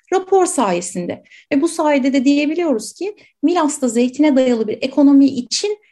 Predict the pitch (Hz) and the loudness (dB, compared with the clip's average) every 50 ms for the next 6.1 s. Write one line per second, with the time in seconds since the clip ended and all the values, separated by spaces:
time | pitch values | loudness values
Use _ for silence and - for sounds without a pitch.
0 | _ _ 370 370 359 370 320 220 196 220 254 330 359 381 427 427 - 415 370 - | _ _ 0 0 2 2 0 0 2 2 0 0 0 -2 -8 -6 -6 -6 -6 -6
1 | 254 - - - - 285 370 403 370 - - 349 311 349 339 311 330 285 226 165 | -8 -10 -10 -8 -6 -4 -4 -2 -2 -2 0 0 2 2 2 4 4 4 2 2
2 | - - - _ _ _ _ _ _ _ _ - 262 269 269 262 269 277 277 285 | -2 -6 -16 _ _ _ _ _ _ _ _ -4 -2 0 2 2 2 0 0 -2
3 | 294 - 277 277 - 381 392 403 392 392 392 370 - 370 339 339 339 330 339 330 | -6 -8 -8 -4 -2 0 0 0 0 0 0 0 0 -2 -2 -2 -2 -2 -2 -2
4 | 339 339 330 339 339 277 285 269 254 254 247 214 196 196 190 185 - - - - | -2 -2 -2 0 0 2 2 2 2 0 -2 -2 -4 -6 -8 -8 -10 -10 -10 -8
5 | 220 214 - 196 190 190 196 185 185 175 170 170 - 190 - - 359 359 370 370 | -8 -6 -6 -8 -8 -6 -6 -6 -6 -6 -6 -6 -8 -10 -10 -8 -6 -6 -6 -8
6 | - | -12